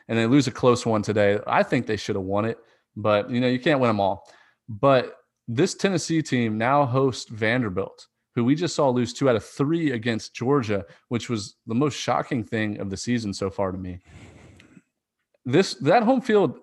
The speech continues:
we, you tweeted it, Dimitri, unlock the gates. Let everybody in the state of Tennessee at this game. Everybody's gonna wanna be there. In-state rivalry, two top five teams, Tennessee and Vanderbilt. We're gonna see who's the real,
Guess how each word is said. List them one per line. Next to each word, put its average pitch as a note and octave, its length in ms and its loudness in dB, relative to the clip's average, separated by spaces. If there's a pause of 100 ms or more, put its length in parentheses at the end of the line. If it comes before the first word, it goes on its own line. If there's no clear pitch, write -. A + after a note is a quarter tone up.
(100)
we, D3+ 220 0
you C3 140 -2
tweeted G3 360 -2
it, G#2+ 120 -4
Dimitri, A2 420 -2 (500)
unlock D#3+ 440 2
the B2+ 80 -2
gates. B2 340 2
Let D#3+ 140 2
everybody A#3+ 580 0
in D#3+ 120 0
the D3 60 2
state F3 280 -4
of D3+ 60 -2
Tennessee C3+ 560 0
at A2+ 240 2
this A2 180 -4
game. G#2 380 -6 (360)
Everybody's F#3 460 0
gonna D#3+ 140 -2
wanna C3 220 0
be A#2 140 -4
there. A2 180 -2
In-state F3 500 -4
rivalry, A2+ 520 0 (240)
two G#3+ 220 -8
top F3 300 -4
five C#3+ 260 2
teams, A2 460 -8
Tennessee C#3+ 520 -4
and A#2+ 140 -6
Vanderbilt. G#2+ 540 -4 (760)
We're C#3+ 120 -6
gonna G#3 80 -2
see F3 200 0
who's C#3+ 240 2
the B2+ 120 -2
real, A#2+ 420 2